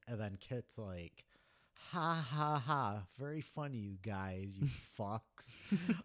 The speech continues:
Speaker 1: Uh, like, so were you, like, shook at all? Were you like, "Wow,
Speaker 2: I
Speaker 1: they
Speaker 2: was,
Speaker 1: got me"?
Speaker 2: I, I was like, yeah, I was like, "Oh, it got me." That was, that was good. And, you know, I just kinda chuckled at myself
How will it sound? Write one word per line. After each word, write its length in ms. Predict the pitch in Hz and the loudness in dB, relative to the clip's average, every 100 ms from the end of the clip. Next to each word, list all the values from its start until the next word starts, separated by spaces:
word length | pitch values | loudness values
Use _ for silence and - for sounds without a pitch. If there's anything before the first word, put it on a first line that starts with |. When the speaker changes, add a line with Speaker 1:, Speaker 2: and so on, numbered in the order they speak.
| 220 | 12
Speaker 1:
Uh, 240 | 160 139 - - - - _ _ - | 12 12 12 8 2 -4 _ _ 0
like, 320 | 117 107 - | 0 0 -4
so 160 | - 156 | 4 6
were 160 | 147 | 8
you, 160 | 143 147 | 6 4
like, 420 | 143 131 123 - - _ _ - | 4 4 0 -10 -20 _ _ -16
shook 340 | - 165 165 - - | -4 -2 -2 -2 0
at 120 | 156 | 2
all? 380 | 156 160 170 147 | 4 4 2 -2
Were 100 | 135 | -2
you 140 | 120 123 | 0 0
like, 220 | 110 98 | 0 0
"Wow, 340 | 107 127 90 - _ _ _ _ - - _ _ _ _ - | 2 2 2 -2 _ _ _ _ -20 -20 _ _ _ _ 2
Speaker 2:
I 120 | 147 | 6
Speaker 1:
they 60 | 175 | 8
Speaker 2:
was, 100 | 190 | 12
Speaker 1:
got 260 | 139 139 | 12 12
me"? 260 | 110 98 92 - - | 8 -2 -4 -4 0
Speaker 2:
I, 120 | 120 147 | 2 6
I 80 | 170 | 8
was 120 | 175 | 8
like, 140 | 175 151 | 6 8
yeah, 220 | 175 151 | 10 10
I 40 | |
was 100 | 165 | 8
like, 100 | 165 | 6
"Oh, 180 | 156 180 | 8 10
it 80 | 175 | 10
got 280 | 147 131 120 | 8 8 6
me." 160 | 127 123 | 6 6
That 200 | 127 123 | 6 4
was, 140 | 123 104 | 0 0
that 140 | 135 | 0
was 100 | 120 | 0
good. 340 | - 110 107 95 90 | 0 2 2 0 -4
And, 200 | 127 123 - _ _ | -2 -2 -4 _ _
you 140 | 127 131 | -6 -2
know, 60 | |
I 100 | 123 | 0
just 200 | 123 127 | 0 -4
kinda 220 | - 143 113 | -4 -2 -2
chuckled 340 | - 123 113 | -4 -4 -4
at 100 | 104 | -6
myself 500 | 92 - 120 101 90 | -8 -4 -2 -2 -4